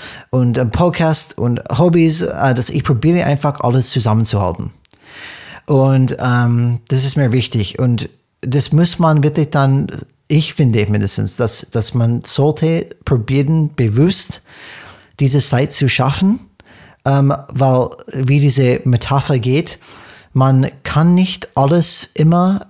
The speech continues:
ausbalancieren. Zum Beispiel, man hat, Leben ist ein bisschen wie Jonglieren, oder,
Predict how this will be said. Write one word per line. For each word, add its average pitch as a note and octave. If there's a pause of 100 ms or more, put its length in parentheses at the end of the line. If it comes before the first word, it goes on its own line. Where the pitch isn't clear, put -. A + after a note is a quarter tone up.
(180)
ausbalancieren. F#3+
Zum -
Beispiel, C3+
man C3+
hat, D3+ (120)
Leben C#3+
ist D3
ein C#3+
bisschen C#3
wie B2+ (160)
Jonglieren, C#3
oder, B2+